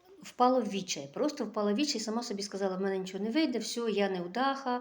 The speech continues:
в мене нічого не получиться". Я тебе хочу порадувати.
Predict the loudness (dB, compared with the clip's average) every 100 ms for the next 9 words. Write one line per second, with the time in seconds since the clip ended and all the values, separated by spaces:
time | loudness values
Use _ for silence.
0 | -4 -14 -6 2 4 4 2 -2 -6 -10
1 | -14 -8 -2 0 2 2 2 0 -4 -6
2 | -8 -8 -10 -12 -12 -12 -14 -16 -4 -2
3 | -2 -6 -10 -12 -14 -14 -12 -10 -12 -10
4 | -12 -12 -14